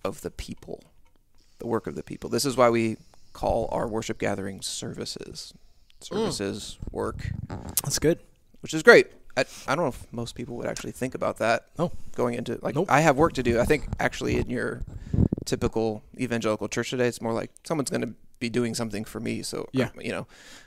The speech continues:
Speaker 1: Uh, but there's actually something that we are being, um, we're supposed to be doing together, performing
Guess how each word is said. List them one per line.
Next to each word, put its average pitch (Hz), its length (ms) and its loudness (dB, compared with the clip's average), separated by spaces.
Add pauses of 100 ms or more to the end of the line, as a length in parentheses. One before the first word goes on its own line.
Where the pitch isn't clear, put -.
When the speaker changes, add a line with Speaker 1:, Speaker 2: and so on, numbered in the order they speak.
Speaker 1:
Uh, - 100 -2
but 113 100 -2
there's 120 120 6
actually 131 200 6
something 117 260 2
that 107 140 0
we 113 280 0
are 113 260 -2 (800)
being, 117 360 0 (420)
um, - 400 -6 (880)
we're 135 60 -2
supposed 151 180 8
to 117 60 -4
be 135 80 2
doing 123 180 4
together, 110 340 0
performing 117 640 2